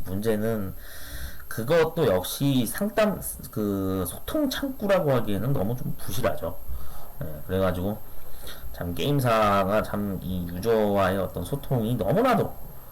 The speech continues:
안 되고 있는 현실인 게 지금 현 실태인데,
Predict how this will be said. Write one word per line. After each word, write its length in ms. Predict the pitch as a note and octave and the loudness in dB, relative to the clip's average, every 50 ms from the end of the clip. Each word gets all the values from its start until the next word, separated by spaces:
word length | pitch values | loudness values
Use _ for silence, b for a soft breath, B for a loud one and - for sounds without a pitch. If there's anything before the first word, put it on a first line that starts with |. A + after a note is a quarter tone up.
| - - - | -10 -8 -6
안 220 | - G2 G2 G#2+ | -4 -4 -2 0
되고 200 | D3+ F3+ E3 D#3 | 0 2 2 2
있는 280 | A#2+ G#2 G2 F#2 F2 F2+ | 2 2 0 -2 -2 -2
현실인 760 | G#2+ G2+ G2+ F#2 F2+ F2 E2+ E2+ E2+ E2 - D#2+ D#2+ D#2+ | -2 -2 -2 -4 -4 -6 -4 -4 -4 -6 -6 -6 -6 -4
게 260 | E2+ G#2 B2 D3 D3 - B B B B B B B B B | -2 0 0 0 0 -2 B B B B B B B B B
지금 220 | - - F2+ E2+ E2+ | -4 -4 -2 -2 0
현 520 | - D3 D3+ C#3+ C3 B2 A2 G2+ F#2+ F2+ F2 | 2 2 2 4 2 2 2 0 0 0 -2
실태인데, 600 | F2+ - D3+ D#3 - - G2 F#2 A2+ - - - | -2 -2 -2 -2 -2 -2 -2 0 0 -2 -2 -4